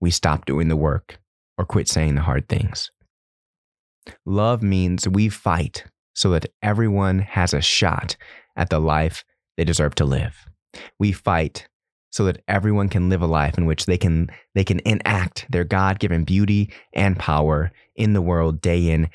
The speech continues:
and day out. That's what love mandates. Sometimes that means correcting in truth.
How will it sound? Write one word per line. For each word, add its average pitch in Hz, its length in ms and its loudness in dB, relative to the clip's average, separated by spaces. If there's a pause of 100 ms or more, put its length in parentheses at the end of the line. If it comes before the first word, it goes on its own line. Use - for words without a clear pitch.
(160)
and 80 160 0
day 80 180 2
out. - 300 -2 (420)
That's 101 240 0
what 90 120 -2
love 85 180 0
mandates. 76 680 -2 (400)
Sometimes 104 480 0
that 87 120 -2
means 98 200 0
correcting 92 560 0
in 87 160 0
truth. - 480 -2